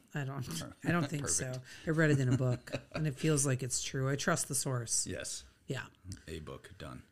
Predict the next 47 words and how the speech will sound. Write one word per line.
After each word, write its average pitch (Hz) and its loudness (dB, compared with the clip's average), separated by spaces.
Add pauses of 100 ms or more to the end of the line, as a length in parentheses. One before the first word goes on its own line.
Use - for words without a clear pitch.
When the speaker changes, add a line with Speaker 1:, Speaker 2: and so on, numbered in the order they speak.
(1040)
Speaker 1:
I 156 -2
read 156 2
a 151 4
lot. 147 0
I 143 -8
don't 151 -4
know 143 -4
if 131 -10
you 139 -4
know 139 -2
that 123 -4
about 120 -12
me. - -12
Speaker 2:
I 87 -8
do. 101 -6 (340)
Speaker 1:
Yeah. 131 -6 (480)
Speaker 2:
So 165 6
Speaker 1:
Okay. 277 4
Speaker 2:
anyway, 87 0 (400)
yeah. 160 -2 (320)
So 139 2
let's 131 2
talk 131 0
about, 120 2
uh, 113 0 (280)
simplifying 104 0
stuff, - -12
making 87 -6
things 87 -6
easier. 78 -10 (260)
Speaker 1:
Well, 180 2 (260)
yeah, 165 -2 (180)
let's 151 -2
talk - -4
about 139 -12
it. 123 -12 (220)
I 165 2
had, 156 -2
interestingly 151 -4
enough, 143 -4
I 151 -6
had 135 -4
a 131 -8
long 143 -8
conversation 139 -10
about 131 -12
simplifying 135 -10